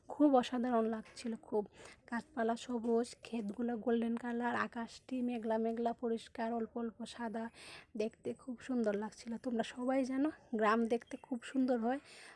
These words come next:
তো আমাদের বাড়িও গ্রামে, আর গ্রামটা দেখতে কি বলবো, আর খুব সুন্দর লাগছিল। এটা হচ্ছে আমাদের বাড়ি থেকে বেশি দূর না, অল্প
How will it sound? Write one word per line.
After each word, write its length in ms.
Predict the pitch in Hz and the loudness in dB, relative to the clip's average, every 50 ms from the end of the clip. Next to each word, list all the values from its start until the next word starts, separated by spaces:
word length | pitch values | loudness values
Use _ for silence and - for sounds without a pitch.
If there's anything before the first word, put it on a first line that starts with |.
| - _ | -16 _
তো 80 | - 185 | 0 2
আমাদের 360 | 196 202 214 220 226 240 247 | 4 4 4 4 4 4 6
বাড়িও 340 | 233 220 226 233 247 262 247 | 6 6 6 4 2 2 0
গ্রামে, 460 | 214 220 233 233 233 233 247 285 349 - _ _ _ _ _ _ _ _ _ | -2 -4 -2 -2 0 0 0 0 -2 -4 _ _ _ _ _ _ _ _ _
আর 140 | - 226 220 | -10 -10 -8
গ্রামটা 380 | 208 247 233 226 226 226 247 233 | -4 -2 0 0 0 -2 -2 -2
দেখতে 340 | 214 240 240 - - 262 | -2 -4 -4 -4 -6 -8
কি 160 | 240 - - 226 | -8 -6 -4 0
বলবো, 320 | 226 220 208 208 208 226 | 2 2 2 2 0 -2
আর 120 | 220 208 208 - | -4 -4 -6 -10
খুব 240 | - - - 277 254 | -8 -4 -4 -4 -4
সুন্দর 320 | - - 277 269 254 240 214 | -2 0 2 4 4 4 4
লাগছিল। 480 | 208 214 214 - - - 240 220 220 190 - _ _ _ _ _ _ _ _ _ _ _ | 2 0 -2 -6 -10 -8 -6 -6 -6 -8 -10 _ _ _ _ _ _ _ _ _ _ _
এটা 200 | 262 220 - 240 | -4 0 4 4
হচ্ছে 440 | 262 269 269 - - - 302 277 247 - - | 4 4 2 0 -2 2 2 2 2 0 -2
আমাদের 400 | - 247 240 233 240 233 247 240 | 0 2 2 2 4 4 2 6
বাড়ি 200 | 226 247 254 277 | 6 6 6 6
থেকে 240 | 254 - 311 269 247 | 4 0 0 0 2
বেশি 320 | 214 208 226 233 - - | 4 4 2 2 0 -4
দূর 180 | 226 220 262 285 | -2 0 2 4
না, 220 | 285 294 302 320 | 4 4 4 4
অল্প 380 | 311 247 226 233 240 - - 240 | 6 6 6 6 6 2 -2 -2